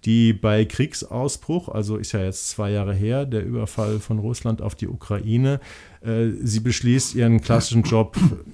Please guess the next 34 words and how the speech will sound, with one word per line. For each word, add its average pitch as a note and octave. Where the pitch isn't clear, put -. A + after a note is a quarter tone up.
erstmal A2+
ruhen A#2+
zu D#3
lassen C#3+
und A2
einfach A2+
mit A2
ihrem G#2+
Privat-P G#2
K A2+
W, G#2+
äh, A2
Menschen A2+
kostenlos, A2
äh, G2+
in A2+
ihrem, G2+
ja, G2
im, D#2
durchs -
Land A2+
zu D#3
fahren, D3+
an G#2
irgendwelche G2+
Grenzen A2+
oder F#2+
zu -
irgendwelchen G2+
Verwandten. G2+
Und G#2+
sie A2+
fährt C#3+
praktisch A#2+